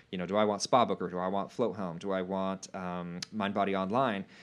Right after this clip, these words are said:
You can actually go through and see what those U Is are like behind the scenes, what kind of options that you have. And then, of course, if you already have an operating float center, you can, without any risk, take a look at those as well, see if it might be worth switching over.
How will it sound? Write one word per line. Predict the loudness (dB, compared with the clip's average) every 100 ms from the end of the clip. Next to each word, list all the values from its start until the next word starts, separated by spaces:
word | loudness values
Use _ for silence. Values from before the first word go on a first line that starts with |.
| -8 -2
You |
can | 2 2
actually | 0 0 0 0
go | -2 4 4
through | 4 4 6
and | 6
see | 2 0 2
what | 2
those | 2 0
U | 2 2
Is | 2 2
are | 2
like | 4 2 0 -6
behind | -4 -2 -2 -4
the |
scenes, | -4 -4 -6 -6
what | -4 -2
kind | -2
of | 0
options | 0 0 -6 -2
that | -4
you |
have. | 0 0 0 -4 -16 -20 -20 -16 -6
And | -4
then, | -2 -2
of | -4 0
course, | 2 2 -2
if | -4
you | 2 2 2 2
already | 2 2
have | 4 4
an | 4
operating | 0 0 0 -2
float | -4 -4
center, | -2 -4 -4 -4 -8 -10
you | -10
can, | -6 -6 -4 -6 -10 -18 -20 -10
without | -2 6 6
any | 6 2
risk, | 6 8 8 2 2
take | 2 4
a |
look | 0 0
at | -2
those | -2
as | -4 0
well, | 4 4
see | 2 0
if | -2
it | -2
might | -2 -2
be | -2
worth | -4 -4
switching | -6 -6 -2
over. | 0 2 0